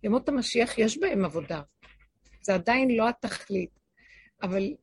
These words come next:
ימות המשיח זה עוד הספיחים, איך להיפרד מכל הספיחים של התרבות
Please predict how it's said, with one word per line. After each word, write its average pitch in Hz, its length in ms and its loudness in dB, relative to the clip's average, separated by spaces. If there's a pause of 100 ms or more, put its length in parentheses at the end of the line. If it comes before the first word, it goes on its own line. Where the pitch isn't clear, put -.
ימות 202 420 2
המשיח 277 800 -2
זה 208 360 -4
עוד 208 240 -4 (580)
הספיחים, 311 640 0 (160)
איך 277 220 0
להיפרד 240 840 6 (300)
מכל 220 520 6 (1000)
הספיחים - 1300 -4
של 277 160 -6
התרבות 220 760 -2